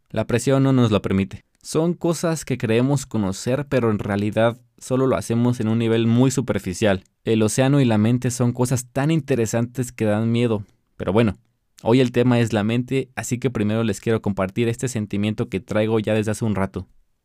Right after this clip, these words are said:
Es un sentimiento de carencia de sentido por la vida. No en el mal sentido, sino en uno que se puede aprovechar. Esto, como la mayoría de las cosas en el mundo, depende mucho de la perspectiva con lo que la abordes,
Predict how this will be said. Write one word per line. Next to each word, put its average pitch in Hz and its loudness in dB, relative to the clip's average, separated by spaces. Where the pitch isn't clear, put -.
Es - -4
un 185 4
sentimiento 123 4
de 117 4
carencia 107 2
de 107 0
sentido 107 0
por 95 -2
la 92 2
vida. 90 0
No 143 -2
en 165 2
el 147 4
mal 147 4
sentido, 123 0
sino 110 0
en 104 2
uno 120 2
que 104 -4
se 98 -6
puede 117 2
aprovechar. 101 -2
Esto, 180 0
como 104 2
la 98 4
mayoría 101 2
de 117 2
las 95 -4
cosas 113 -4
en 98 -2
el 90 -2
mundo, 135 0
depende 117 0
mucho 117 2
de 117 4
la 98 2
perspectiva 101 0
con 98 -2
lo 92 -2
que 101 -4
la 95 4
abordes, 113 2